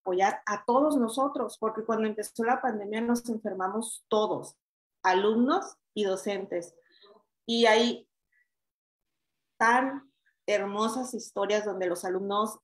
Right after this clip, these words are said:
platicaban con nosotros y nos decían, "Profe, yo ya pasé por as-, por ahí, hágale de esta manera. Profe, mire,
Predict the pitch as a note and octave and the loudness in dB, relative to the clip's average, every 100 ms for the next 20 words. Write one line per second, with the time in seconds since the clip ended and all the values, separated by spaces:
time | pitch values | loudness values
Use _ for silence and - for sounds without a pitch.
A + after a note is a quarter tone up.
0 | _ - A3 G#3+ A3 - A#3+ A3+ B3+ C4 | _ 0 2 2 -2 -2 2 4 4 2
1 | C4 A3 G3 G#3+ G3+ G#3+ A3 G#3 G3 F#3 | 0 -4 -4 -4 -4 -4 -4 -6 -6 -6
2 | F#3+ A3 G3+ G3+ A3+ A#3 A#3 A3 G#3+ A3 | -4 -2 -2 -2 -4 0 0 2 0 -2
3 | A3 G#3+ - G3 F#3 - - F#3+ F3+ F#3+ | -6 -6 -2 0 0 -2 -10 -4 0 2
4 | A3 A3+ - G#3+ A#3 A3+ G#3+ G3+ G3+ G#3+ | 0 -2 2 4 4 2 2 -4 -6 -6
5 | G#3 F#3+ G3+ G#3 G#3 A3+ A3+ A#3+ A#3 A#3+ | -4 -4 -2 0 0 0 2 4 6 6
6 | A#3+ | 4